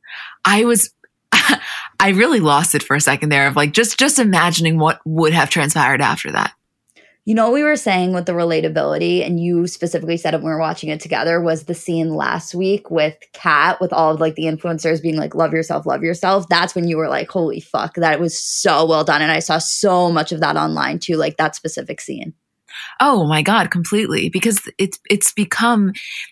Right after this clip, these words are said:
Speaker 1: it's almost sabotaged itself in a way,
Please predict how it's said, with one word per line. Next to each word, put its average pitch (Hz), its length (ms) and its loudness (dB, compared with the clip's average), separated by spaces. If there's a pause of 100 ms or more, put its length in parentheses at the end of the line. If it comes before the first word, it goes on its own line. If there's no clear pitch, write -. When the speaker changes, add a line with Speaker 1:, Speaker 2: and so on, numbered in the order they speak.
(260)
Speaker 1:
it's - 260 0
almost 277 600 2
sabotaged 175 760 2
itself 143 460 0
in 156 60 0
a 147 80 0
way, 143 360 0